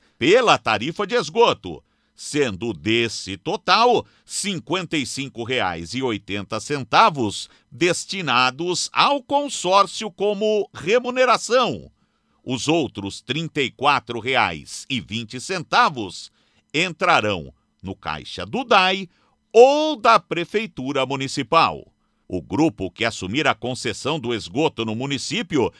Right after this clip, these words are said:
também terá que construir, até o terceiro ano do contrato, uma nova estação de tratamento de água,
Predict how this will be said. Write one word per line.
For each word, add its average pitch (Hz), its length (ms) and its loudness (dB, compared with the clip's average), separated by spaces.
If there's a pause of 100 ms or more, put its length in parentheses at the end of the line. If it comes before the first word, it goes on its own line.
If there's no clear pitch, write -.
(280)
também 165 520 2
terá 127 320 2
que 131 160 -8
construir, 110 760 -6
até 110 260 0
o 175 80 2
terceiro 196 920 0
ano 127 240 0
do 123 100 -4
contrato, 202 800 -2 (300)
uma 220 320 6
nova 220 580 4
estação 220 600 0
de 233 160 -8
tratamento 233 640 -2
de 208 140 0
água, 92 520 2